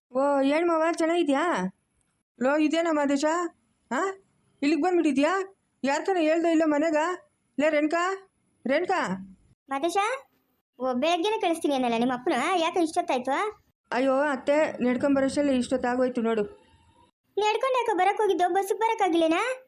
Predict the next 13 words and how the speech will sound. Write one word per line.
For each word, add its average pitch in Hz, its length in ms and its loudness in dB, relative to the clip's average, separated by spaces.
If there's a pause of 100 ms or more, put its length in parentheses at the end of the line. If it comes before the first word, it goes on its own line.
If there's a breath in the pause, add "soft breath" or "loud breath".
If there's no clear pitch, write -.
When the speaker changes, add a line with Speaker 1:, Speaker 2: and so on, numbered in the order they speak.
(400)
Speaker 1:
ಬಸ್ಗೆ 285 320 0
ಬಡಣ 302 320 2
ಅನ್ಕೊಂಡಿದ್ದೆ. 302 800 0 (240)
ಬಸ್ 262 220 0
ಹತ್ರಕ್ 311 280 -2
ಹೋದ್ರೆ 311 280 2
ಬರೀ 285 260 2
ಹೆಂಗ್ಸ್ರು, 294 300 2
ಹೆಂಗ್-, 285 240 2
ಹೆಂಗ್ಸ್ರು, 285 360 2
ಹೆಂಗ್ಸ್ರು 294 380 4
ಅಂತ 269 160 2
ಇದ್ರು. 196 460 -2